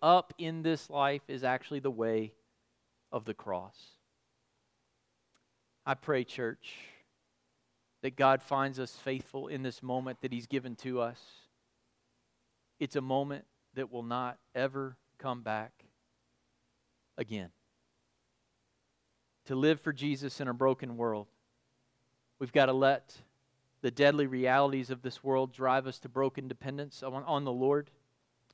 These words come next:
We must recognize where God has placed us to be used in fulfilling his plan to bring Jesus to the world.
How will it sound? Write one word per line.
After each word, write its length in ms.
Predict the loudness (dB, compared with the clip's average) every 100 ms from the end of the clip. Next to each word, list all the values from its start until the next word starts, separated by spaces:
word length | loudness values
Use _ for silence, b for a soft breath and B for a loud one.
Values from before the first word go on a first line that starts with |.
| _
We 120 | 4
must 240 | 4 2 6
recognize 680 | 6 6 0 0 0 0
where 80 | -2
God 260 | 4 4 4
has 80 | 0
placed 400 | 0 0 0 -6
us 160 | -10
to 120 | -8
be 100 | -6
used 600 | -4 -2 -2 -4 -8 -16 -20 _ _ _ _ _
in 120 | -8
fulfilling 540 | -4 -6 2 4 4 0
his 180 | -8 -10
plan 500 | -4 -2 0 -2 -6
to 100 | -2
bring 260 | -2 -2
Jesus 380 | -6 -10 -10 -14
to 100 | -10
the 80 | -6
world. 380 | 2 4 4